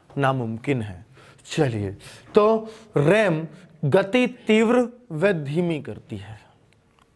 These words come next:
गति तीव्र व धीमी करती है, रैम से ही होते हैं कि सिस्टम स्लो है या फास्ट है, तो इसका काम रैम का यही होता है। और कंप्यूटर बंद करने से डेटा नष्ट हो जाता है,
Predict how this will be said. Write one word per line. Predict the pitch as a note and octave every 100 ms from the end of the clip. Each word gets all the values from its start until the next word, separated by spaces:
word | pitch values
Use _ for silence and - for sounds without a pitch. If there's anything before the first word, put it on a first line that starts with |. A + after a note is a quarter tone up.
| - - _
गति | C3+ D3+ D3+ F#3+ G#3+ C4 - - - _
तीव्र | A3 A3 A#3 B3+
व | A#3+
धीमी | G#3 D#3+ E3+ F3+ E3+
करती | D3 A#2+ G#2+ D3
है, | D#3+ G#3+ D3
रैम | D3+ D#3+ D#3+
से | -
ही | E3
होते | B2+ G2+ C3+
हैं | D#3 F#3
कि | - E3+ - _
सिस्टम | - D#3 - F#3+ E3
स्लो | - D#3 F3 G3
है | G#3 A#3+ A#3+ - E3+
या | F3+ B3
फास्ट | B3+ D#3+ B2+ - -
है, | A#2+ - - -
तो |
इसका | G#3 G3 A3
काम | G#3 E3+ F#3+ A3 - -
रैम | D#3 E3 E3+
का | F3 E3+
यही | D3+ D3+
होता | F3+ F3 F#3
है। | G3 A3 - -
और | A3 -
कंप्यूटर | G#3 G#3+ B3 C4
बंद | G3+ G#3+ A3
करने | G3 G#3+ G#3+
से | G#3+ B3
डेटा | F#3+ F#3 G#3
नष्ट | G3+ E3+ D#3+ - -
हो |
जाता | A2+ G2+ G2 A2+
है, | A2